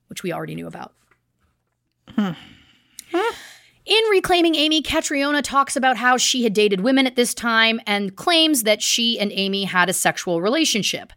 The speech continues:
Speaker 1: Now, when this news came out, all of the press started referring to her as Amy Winehouse's ex-lover.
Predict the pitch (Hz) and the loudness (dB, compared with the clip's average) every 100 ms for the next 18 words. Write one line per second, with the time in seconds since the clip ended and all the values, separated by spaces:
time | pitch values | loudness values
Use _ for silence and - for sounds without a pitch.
0 | - 240 240 240 262 349 - - 277 302 | -2 2 2 2 0 0 -2 0 2 2
1 | 294 - 254 214 196 190 - 262 285 233 | 0 -2 0 2 0 0 -2 0 0 -2
2 | - 226 220 - - - 185 175 165 - | 0 2 2 -2 -6 -2 -2 -2 -4 0
3 | 294 294 220 233 233 190 180 - 226 240 | 2 2 0 2 2 0 -4 -4 -2 0
4 | 220 185 190 185 185 190 185 175 175 - | 0 0 0 -2 -4 -4 -4 -4 -4 -2
5 | 160 156 - | -2 -4 -8